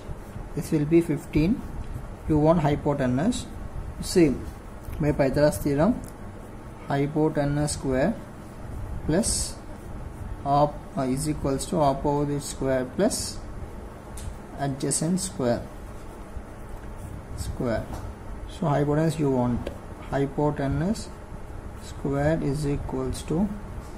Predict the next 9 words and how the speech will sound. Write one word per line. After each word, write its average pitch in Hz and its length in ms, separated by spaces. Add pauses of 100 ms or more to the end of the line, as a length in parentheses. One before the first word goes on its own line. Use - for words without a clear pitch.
(600)
eight 139 260
square 139 420
plus 165 440 (1700)
fifteen 139 500
square. 123 480 (960)
Sixty-four 151 1000 (100)
plus 185 380 (1300)
two 160 360
twenty-five. 139 880